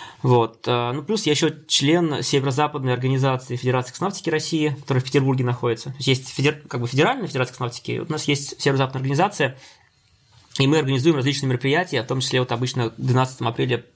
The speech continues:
в Петропавловской крепости проводится детский и взрослый праздник по космонавтике, старт ракет и так далее. То есть тоже в этом принимаю участие. То есть вот, как бы космонавтика — это основная часть моей жизни,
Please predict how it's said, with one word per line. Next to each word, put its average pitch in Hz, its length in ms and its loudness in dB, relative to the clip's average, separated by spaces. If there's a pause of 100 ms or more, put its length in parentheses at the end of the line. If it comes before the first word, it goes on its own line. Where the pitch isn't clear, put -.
(160)
в - 120 -18
Петропавловской 123 500 0
крепости 131 600 0 (280)
проводится 127 460 0
детский 139 340 0
и 120 40 0
взрослый 120 280 0
праздник 139 340 -4
по - 60 -20
космонавтике, - 600 -6 (100)
старт - 320 -4
ракет 120 360 -2
и - 20 -18
так - 160 -6
далее. 131 240 -2
То 127 60 -6
есть - 100 -10 (180)
тоже 135 220 2
в - 20 4
этом 127 160 0
принимаю 123 280 0
участие. - 420 -8 (320)
То 185 80 0
есть - 100 -4
вот, - 300 -20
как 139 160 0
бы 131 60 -2
космонавтика — 180 560 -2
это 131 200 -2
основная 131 400 -2
часть 123 240 -4
моей 127 140 0
жизни, 143 480 -2